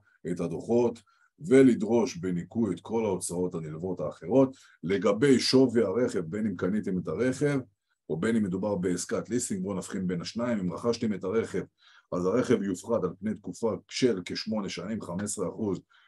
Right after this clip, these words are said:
משווי הרכב במהלך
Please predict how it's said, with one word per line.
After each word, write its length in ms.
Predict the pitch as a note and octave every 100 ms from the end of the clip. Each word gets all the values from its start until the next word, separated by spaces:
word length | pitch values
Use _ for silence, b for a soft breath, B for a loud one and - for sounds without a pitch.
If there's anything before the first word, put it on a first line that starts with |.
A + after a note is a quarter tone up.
| b
משווי 640 | F2 G2 - C#3 C#3 B2 A#2+
הרכב 600 | G2+ B2 A#2+ - G#2 E2+ - _ _ _ _ -
במהלך 1120 | D#2 C3+ C3 - _ F2+ F#2 F#2+ G#2+ A2+ F2